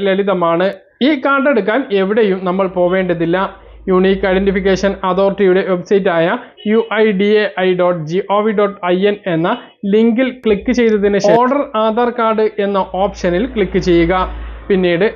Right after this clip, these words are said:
നിങ്ങളുടെ പന്ത്രണ്ട് അക്ക ആധാർ കാർഡ് നമ്പർ നൽകുക. ശേഷം വെരിഫൈ ചെയ്തതിന്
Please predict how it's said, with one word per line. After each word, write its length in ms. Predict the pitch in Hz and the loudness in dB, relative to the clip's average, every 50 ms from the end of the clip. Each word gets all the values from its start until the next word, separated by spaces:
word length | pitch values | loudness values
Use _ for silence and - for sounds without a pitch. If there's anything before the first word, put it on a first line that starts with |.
| - 208 | -4 -4
നിങ്ങളുടെ 340 | 196 190 185 175 165 165 202 220 - - | -2 0 0 0 0 0 -2 -2 -2 -2
പന്ത്രണ്ട് 380 | 208 208 220 240 247 262 254 247 | -2 0 0 0 0 0 0 -2
അക്ക 140 | 233 240 233 175 - 196 190 | -2 -2 -4 -4 -2 -2 0
ആധാർ 240 | 196 202 196 226 220 214 220 | 0 0 0 0 -2 0 0
കാർഡ് 220 | 208 196 190 185 - - 185 | 0 0 0 -2 -2 -4 -4
നമ്പർ 260 | 175 175 180 202 220 - - 190 | -4 -2 -2 -2 -4 -4 -2 -4
നൽകുക. 420 | 180 175 165 170 165 170 185 190 185 - - | -2 -2 0 0 0 0 0 -2 -2 0 0
ശേഷം 300 | 185 180 175 - 185 196 190 - 202 185 | 0 0 2 0 -2 -2 -4 -4 -2 0
വെരിഫൈ 340 | 180 180 175 170 - 196 208 208 208 | 2 2 2 2 2 0 0 2 2
ചെയ്തതിന് 380 | 208 196 196 196 196 196 196 | 2 2 2 2 2 2 0